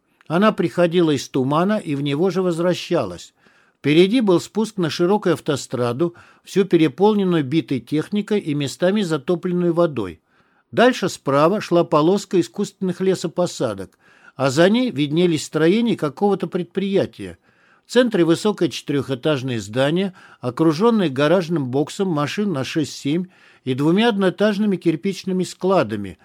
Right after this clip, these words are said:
тянущимися вдоль фасада главного здания. От основной магистрали, тоже справа,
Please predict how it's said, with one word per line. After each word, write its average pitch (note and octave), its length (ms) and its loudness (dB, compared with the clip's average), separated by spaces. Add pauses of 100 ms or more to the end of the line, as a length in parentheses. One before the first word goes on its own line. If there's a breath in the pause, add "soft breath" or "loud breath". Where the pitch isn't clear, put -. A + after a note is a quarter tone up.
(280 soft breath)
тянущимися G3 760 0
вдоль D3+ 280 2
фасада F#3 560 -2
главного E3 520 0
здания. A2 600 -6 (800)
От C#3+ 160 -4
основной G#3 460 2
магистрали, E3 720 0
тоже F3 340 0
справа, D#3 560 0